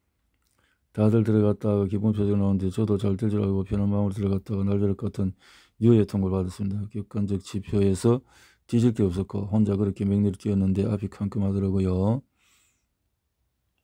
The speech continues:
음. 충격이 컸겠습니다. 나도 모르게 책상 치면서 고함졌습니다. 다른 데보다도 못한 점이 있으면 한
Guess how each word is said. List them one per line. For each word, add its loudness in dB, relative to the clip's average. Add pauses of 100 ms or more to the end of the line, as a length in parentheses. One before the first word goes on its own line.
(280)
음. -2 (3500)
충격이 4
컸겠습니다. -6
나도 2
모르게 2
책상 -2
치면서 -2
고함졌습니다. -4
다른 2
데보다도 2
못한 0
점이 -2
있으면 -4
한 -4